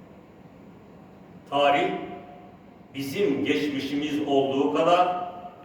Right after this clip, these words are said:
günümüz ve istikbalimizdir. Tarih geleceğimize ışık tutan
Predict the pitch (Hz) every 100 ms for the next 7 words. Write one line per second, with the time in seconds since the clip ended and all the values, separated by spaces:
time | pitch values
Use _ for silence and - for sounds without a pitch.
0 | - - - - - - - 135 143 160
1 | 160 196 - - - 135 139 139 - -
2 | - - - - - - - - 127 127
3 | 123 240 - - - - - - - -
4 | - - - - - - - - - -
5 | - - - - - - - - - -
6 | - - - - - - - - - -
7 | - - - - - - 147 170 175 180
8 | 180 175 180 170 - 214 214 - 160 160
9 | 165 175 - 120 -